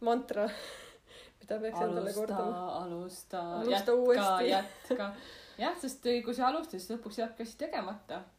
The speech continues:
Speaker 2: Ja ei pea ootama mingit esmaspäeva või uut aastat või nagu sellist kuu algust, võid alustada ükskõik mis hetkel. Peaasi ongi nagu alustada. Iga hetk on nagu ideaalne.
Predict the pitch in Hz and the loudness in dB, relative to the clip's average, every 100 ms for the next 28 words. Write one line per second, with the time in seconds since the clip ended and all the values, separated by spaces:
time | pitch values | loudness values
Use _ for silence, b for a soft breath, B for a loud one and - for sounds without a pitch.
0 | _ b b b - 208 196 196 190 - | _ b b b -6 -4 0 0 0 -6
1 | - - 190 254 277 294 254 269 269 196 | -16 -10 -2 0 2 4 4 2 0 -2
2 | 196 202 202 202 220 - 208 190 - - | -2 -2 -4 -4 -4 -4 -2 -2 -4 -4
3 | 196 190 180 180 175 185 185 196 240 226 | 0 2 2 0 0 -2 -2 -2 -2 -2
4 | 214 214 208 - 180 175 180 180 180 180 | 0 2 0 -4 -6 -6 -6 -4 -4 -4
5 | 180 190 196 202 190 - - B B B | -4 -6 -6 -4 -6 -8 -16 B B B
6 | - 254 226 214 220 175 175 - 202 202 | -4 0 4 4 4 0 -6 -6 -6 -4
7 | 214 285 302 226 254 - 311 285 254 302 | -2 -2 -2 -6 -8 -6 -6 -4 -2 -2
8 | 302 190 - - 214 214 226 262 254 214 | -2 -4 -4 -6 -4 -2 -2 -4 -4 -4
9 | 202 208 190 196 277 370 220 - 185 180 | -6 -6 -6 -4 -2 -2 -4 -6 -8 -6
10 | 196 B B - 269 247 294 - 208 185 | -8 B B -4 0 2 0 -2 -6 -4
11 | 196 190 202 247 247 185 170 | -6 -6 -2 0 0 0 -4